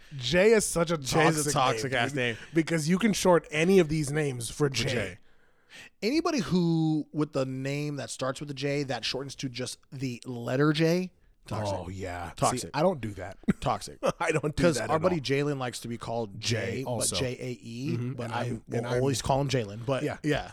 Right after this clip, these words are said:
Speaker 1: And I'm J A Y.
Speaker 2: Yes. <clears throat> So, a hundred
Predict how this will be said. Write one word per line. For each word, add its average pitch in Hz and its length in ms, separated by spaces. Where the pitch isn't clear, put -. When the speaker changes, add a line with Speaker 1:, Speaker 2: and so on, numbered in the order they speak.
Speaker 1:
And 127 100
I'm 127 160
J 104 400
A 90 60
Y. 98 360
Speaker 2:
Yes. 147 500
<clears throat> - 300
So, 110 460
a 120 40
hundred 131 360